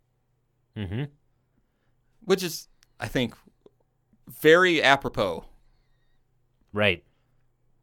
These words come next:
Speaker 2: Another thing of what it could be is a way of helping protect the word of God and the work of the church.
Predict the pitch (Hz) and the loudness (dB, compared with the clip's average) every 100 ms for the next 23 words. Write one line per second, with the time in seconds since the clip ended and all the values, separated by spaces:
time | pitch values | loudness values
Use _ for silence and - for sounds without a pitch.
0 | _ _ _ _ _ _ _ 165 180 226 | _ _ _ _ _ _ _ -2 2 4
1 | 240 - 131 123 120 117 110 120 113 - | 4 2 0 0 -4 -4 0 0 0 -4
2 | 127 104 98 104 - 107 113 120 110 110 | -6 -6 -6 -6 -8 -8 -8 -8 -6 -4
3 | 127 123 - 123 123 120 113 117 _ _ | 0 -2 -2 -4 -4 -6 -6 -10 _ _
4 | _ - 131 123 - 147 - - - - | _ -10 -8 -8 -6 -6 -6 -18 -20 -14
5 | 113 113 117 110 101 117 113 98 98 95 | -6 -2 -2 -4 -4 -2 -2 -2 -8 -10
6 | 95 98 - - - - 78 - - | -10 -10 -12 -16 -12 -10 -12 -16 -20